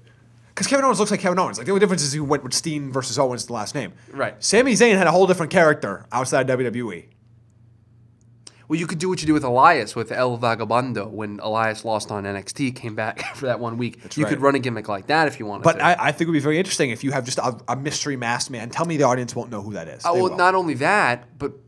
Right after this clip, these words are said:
Speaker 2: Brian should know who that is because he's wrestled him
Speaker 1: Yes.
Speaker 2: before.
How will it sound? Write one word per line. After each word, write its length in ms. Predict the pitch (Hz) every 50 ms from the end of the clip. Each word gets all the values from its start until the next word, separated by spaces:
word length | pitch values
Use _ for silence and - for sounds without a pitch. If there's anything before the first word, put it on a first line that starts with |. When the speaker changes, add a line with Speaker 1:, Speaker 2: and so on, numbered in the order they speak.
| - - _ _
Speaker 2:
Brian 500 | 135 143 143 151 175 196 202 202 185 165
should 220 | 135 - 147 131
know 160 | 127 127 120
who 160 | 113 120 117 104
that 180 | 110 104 104
is 140 | 107 107 107
because 320 | - 131 127 131 123 123
he's 180 | 120 120 120 123
wrestled 540 | 123 120 135 151 160 156 - - 135 120 -
him 140 | 127 113 104
Speaker 1:
Yes. 180 | 110 110 98
Speaker 2:
before. 160 | 113 107 98